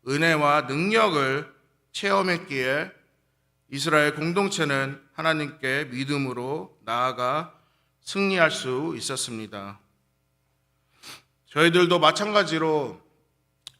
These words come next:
하나님의 공동체로 믿음의 확신을 가지고 생활할 때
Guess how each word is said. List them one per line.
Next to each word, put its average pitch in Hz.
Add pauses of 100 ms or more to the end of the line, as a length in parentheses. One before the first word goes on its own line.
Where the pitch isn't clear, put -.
(120)
하나님의 196
공동체로 185
믿음의 165
확신을 208
가지고 143 (240)
생활할 220
때 135